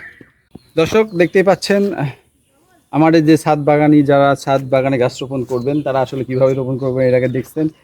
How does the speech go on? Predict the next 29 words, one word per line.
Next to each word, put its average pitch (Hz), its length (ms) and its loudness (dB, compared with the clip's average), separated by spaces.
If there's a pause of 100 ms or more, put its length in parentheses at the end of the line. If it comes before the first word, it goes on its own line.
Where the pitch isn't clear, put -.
(180)
এবং 143 220 -2
আমিও 160 220 0
রোপণ 202 240 2
করছিলাম। 160 440 0
দেখুন 147 260 0
আমার 147 180 0
আসলে 151 240 0
ছাদ 147 240 -4
নাই 170 200 0
তো, 185 180 -2
but 135 240 -2 (540)
মাটিটা 165 440 0
একটু 180 220 -4
ছাদ 170 180 -2
হিসেবে 165 260 -4
ব্যবহার 156 280 0
করছি। 156 340 -10
দেখতেই 147 280 -6
পাচ্ছেন 143 380 -2
যে 143 60 -4
এখানে 147 160 0
নিচে 151 200 -4
মাটি, 143 360 -2
উপরে 151 240 -2
কিন্তু 139 180 -8
সব 156 200 -4
জিও 151 180 0
ব্যাগের 120 240 -2
গাছগুলো। 104 360 -6